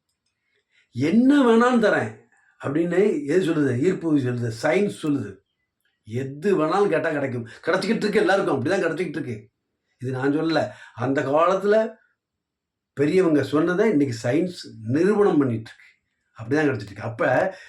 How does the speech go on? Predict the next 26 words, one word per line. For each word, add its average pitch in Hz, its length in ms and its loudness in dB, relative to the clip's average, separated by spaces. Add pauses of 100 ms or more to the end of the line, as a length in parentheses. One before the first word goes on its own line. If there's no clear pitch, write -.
(140)
எப்படி 165 400 0
நம்ம 165 320 4
ஆசைகளை 180 360 0
பெற 151 220 -2
முடியும்? 143 480 -4 (260)
நீ 113 240 -4
என்ன 220 460 0
வேணா 185 200 2
ஆசைப்பட்டு 160 640 0
என்கிட்ட - 20 -2
கேளு, 127 500 -2 (1400)
அது 123 240 -8
கண்டிப்பா 160 440 -2
தந்தே 147 380 0
ஆவேன்னு 135 420 2
சயின்ஸ் 139 300 -2
சொல்லுது. 113 360 -4 (200)
அதுக்கு 143 380 -2
மூணு 202 400 2
நிலை 208 300 4
வச்சிருக்குங்க. 131 540 0 (800)
மூணு 147 280 0
நிலை 131 400 -2 (120)
எல்லோருக்கும் 180 640 0
தெரிந்த 143 280 0
விஷயம். 113 420 -8